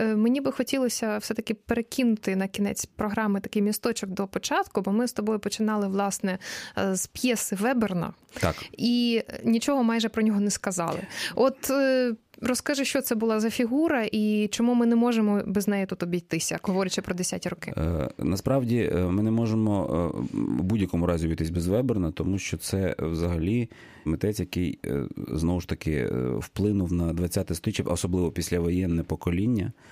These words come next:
Speaker 2: е, так би мовити, європейський авангард післявоєнний, як ніхто, навіть більше, е, більше спочатку, ніж Стравінський і Шенберг. Тому що він, е,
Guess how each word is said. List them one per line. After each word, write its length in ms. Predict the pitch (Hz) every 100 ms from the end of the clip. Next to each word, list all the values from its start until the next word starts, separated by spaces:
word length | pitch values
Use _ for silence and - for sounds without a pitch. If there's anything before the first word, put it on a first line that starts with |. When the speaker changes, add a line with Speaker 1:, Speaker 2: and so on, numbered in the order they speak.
| - - - - -
Speaker 2:
е, 100 | 92
так 120 | 90
би 100 | 82
мовити, 320 | 90 87 82 85
європейський 720 | 78 73 90 90 104 - 90
авангард 440 | 85 87 98 113 - - -
післявоєнний, 720 | 82 - 87 85 90 110 101
як 200 | 92 95
ніхто, 300 | 101 - -
навіть 280 | 85 92 90
більше, 420 | 90 98 - - -
е, 160 | -
більше 560 | 82 98 104 - 98 90
спочатку, 640 | - - - 85 95 - 92
ніж 140 | 90
Стравінський 460 | - 87 90 82 85
і 40 |
Шенберг. 380 | - 78 65 - - _ - - - - - - -
Тому 240 | 85 95
що 180 | - 95
він, 260 | 101 95
е, 480 | 67 80 80 78 67